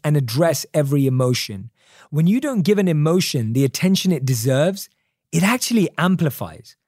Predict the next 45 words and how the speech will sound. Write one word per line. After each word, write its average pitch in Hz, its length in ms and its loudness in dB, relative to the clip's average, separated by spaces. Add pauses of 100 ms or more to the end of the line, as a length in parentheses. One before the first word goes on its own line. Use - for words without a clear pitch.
(300)
We 240 200 2
think 233 280 0
walking 208 400 0
away 170 300 2
from 170 200 -2
something 139 500 0
reduces 131 560 0
it, 90 160 -12 (440)
when 156 100 0
actually 214 340 0
when 185 120 2
you 160 100 2
walk 151 260 0
away 156 200 0
from 190 240 0
it, 240 200 -2 (280)
you 151 180 4
carry 190 500 0
it 143 120 -2
with 147 280 0
you. 104 260 -4 (500)
This 202 180 2
is 254 140 -4
the 233 80 -4
crazy 214 400 0
thing 226 180 0
about 196 180 0
emotions. 160 680 -2 (100)
You 165 160 0
can't 214 280 0
walk 196 280 2
away 196 200 0
from 240 380 0
them. 120 280 0 (180)
You 165 140 0
end 233 160 2
up 156 100 -4
walking 190 380 0
away 160 280 2
with 165 360 0
them. 95 260 -4 (300)
They 214 160 2
stay 233 360 -2
with 190 320 0
you. 110 300 -4